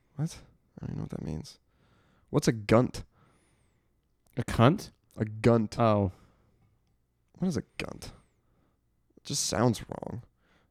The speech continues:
Speaker 1: Uh, a gunt is a slang for a fatty area below the belly button and above the pubic.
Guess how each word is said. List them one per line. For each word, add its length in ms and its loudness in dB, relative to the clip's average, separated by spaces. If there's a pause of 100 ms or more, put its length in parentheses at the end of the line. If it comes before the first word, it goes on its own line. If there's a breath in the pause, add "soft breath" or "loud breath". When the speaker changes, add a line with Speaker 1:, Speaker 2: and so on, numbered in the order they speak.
(140)
Speaker 1:
Uh, 520 6 (520)
a 40 -2 (200)
gunt 440 10
is 260 4
a 100 4
slang 480 6
for 160 2
a 40 4
fatty 480 6
area 280 6
below 480 8
the 120 8
belly 420 6
button 340 2
and 140 2
above 380 2
the 80 -2
pubic. 580 -2